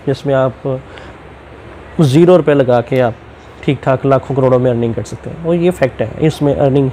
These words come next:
है। आप बहुत सी videos हैं, बहुत से यानी कि जो लोग काम कर रहे हैं उन्होंने भी अपनी stories share की हुई हैं, तो आप देखिए। तो ये था एक AdSense से आप कैसे कमा सकते हो और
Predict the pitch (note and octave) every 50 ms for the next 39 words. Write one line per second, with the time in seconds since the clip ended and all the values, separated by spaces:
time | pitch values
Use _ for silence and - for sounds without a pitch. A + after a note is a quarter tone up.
0 | - - A#2+ A2+ - - - - - - - - - - - - - - - -
1 | - A#2+ A#2+ B2+ B2+ A#2+ - - - B2+ B2 B2 B2 A#2 - B2 B2 C3+ D#3 E3+
2 | - F3 C#3 C#3+ C#3+ E3 E3+ E3 D3 D3 C#3 C#3 D3 C#3+ C3 B2+ C3 C3 C#3 C#3
3 | C3 - - C3+ C3 C3 C3 B2+ B2+ B2 B2 A#2+ A#2+ - A#2+ - C3 A#2+ A#2+ A#2+
4 | A#2+ - C3+ C#3 C#3+ D3+ C#3+ C#3 B2+ A#2+ B2+ B2 B2+ E3 - - - - - -
5 | - - C#3 C3+ C#3 C#3 C#3 C3+ B2+ C3 B2+ A#2+ - - C3+ B2+ C3 C3 B2+ B2+
6 | - - C#3+ C3 C3+ C#3 C3 - - D3 C#3+ C3+ - D3 D3+ D3 C#3+ - - -
7 | - - - - - - - - - - - - - - - - - D3 C3+ B2+
8 | A#2 A#2 A2+ - - - - - - - - - - - - - - - A#2+ A2+
9 | A2 A2 A#2+ C3 E3+ G3 - - - - E3 D#3 - C#3 C3 B2+ - - D#3 D3
10 | C3+ - D3+ C3+ B2+ A#2+ - - C#3 B2 - - B2 - A#2+ A2+ A2 A2+ - -
11 | - - B2 B2 B2+ B2+ B2 C3+ C#3